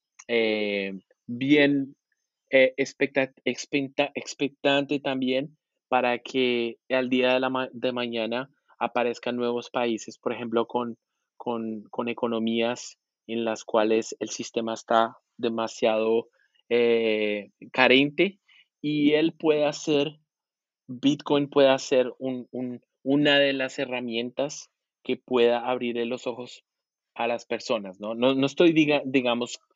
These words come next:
diciendo que va a ser el antídoto y que es la solución a todos los problemas, pero sí es, tienes una más, tienes una más, ¿no? Y cuando de repente el sistema tradicional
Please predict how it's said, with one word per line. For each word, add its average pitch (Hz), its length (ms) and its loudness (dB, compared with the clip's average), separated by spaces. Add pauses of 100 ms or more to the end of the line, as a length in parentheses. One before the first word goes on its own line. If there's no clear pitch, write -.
(300)
diciendo 165 800 0 (360)
que 127 140 4
va 123 120 0
a 127 40 -2
ser 131 200 0
el 131 140 -2
antídoto 143 880 2
y 120 120 -6
que 127 160 2
es 123 80 2
la 127 140 2
solución 131 400 0
a 113 80 -2
todos 117 180 2
los 120 140 -4
problemas, 120 380 -2
pero 160 260 4
sí 208 400 -2 (600)
es, - 400 0 (560)
tienes 170 320 2
una 160 200 2
más, - 560 -8
tienes 131 300 -4
una 131 180 -2
más, 110 320 -8
¿no? 127 320 -8
Y 123 120 -8
cuando 135 320 4
de 131 100 4
repente 156 520 0 (240)
el 131 180 -2
sistema 139 420 -2
tradicional 135 840 0